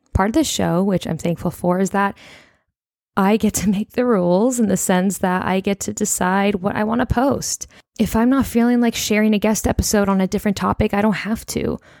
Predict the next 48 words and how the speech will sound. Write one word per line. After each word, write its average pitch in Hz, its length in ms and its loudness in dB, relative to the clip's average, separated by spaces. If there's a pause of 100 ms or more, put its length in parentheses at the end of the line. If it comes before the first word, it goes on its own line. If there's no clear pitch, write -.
(140)
Right 226 200 2
now, 214 220 2
this 202 180 -2
is 175 120 -2
what 190 100 0
I'm 180 80 0
feeling, 175 560 0
and 175 160 -2
this 170 160 -4
is 170 140 -2
what 165 260 0 (460)
has 175 160 -2
come 185 220 -2
to - 120 -8
me 165 240 2
to - 140 -12
share. 156 420 -2 (380)
I 180 420 0
don't 196 240 2
feel 214 640 0
right 202 340 -2
sharing 170 380 -2
a 170 60 -2
guest 175 280 0
episode 180 380 0
this 175 180 -2
week, 120 220 0
and 180 120 2
that's 175 280 0
just - 200 -4
the 190 60 0
truth. - 500 -4 (640)
And 175 140 0
some 185 240 2
weeks 240 320 2
it'll 190 160 2
be 214 160 2
different, 185 440 0 (320)
but 180 200 0
in 180 100 0
this 185 180 0
moment, 175 520 2 (360)
I 175 440 0 (520)
wanted 190 320 2
to 214 100 -2
acknowledge 208 520 0
this - 180 -4
feeling, 214 460 -2